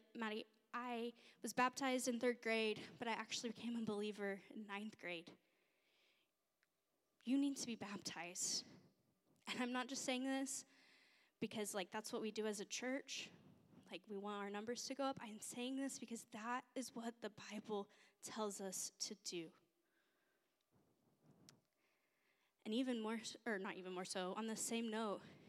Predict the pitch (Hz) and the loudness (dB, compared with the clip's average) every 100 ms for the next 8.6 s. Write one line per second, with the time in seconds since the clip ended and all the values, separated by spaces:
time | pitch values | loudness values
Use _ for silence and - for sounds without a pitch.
0 | - 196 196 233 240 262 240 214 220 233 | -10 -6 -6 0 6 6 6 2 -4 0
1 | 262 226 208 214 254 277 208 202 226 262 | 0 0 -2 0 0 0 0 0 0 0
2 | 254 233 277 269 - 269 - - - - | -2 -2 0 0 4 4 2 -6 -12 -8
3 | 214 226 240 233 208 214 269 262 226 202 | 0 2 4 4 4 4 4 4 4 2
4 | 190 196 - 254 233 - 190 - - 196 | 0 -2 -2 0 0 -2 -4 -6 -2 2
5 | 233 294 320 - - - _ _ _ _ | 4 2 0 -12 -20 -20 _ _ _ _
6 | _ _ _ _ _ _ _ _ _ _ | _ _ _ _ _ _ _ _ _ _
7 | - 240 247 269 254 233 - 196 - - | -2 2 6 6 4 0 0 0 -2 -4
8 | - 170 - - - | -4 -4 -2 0 0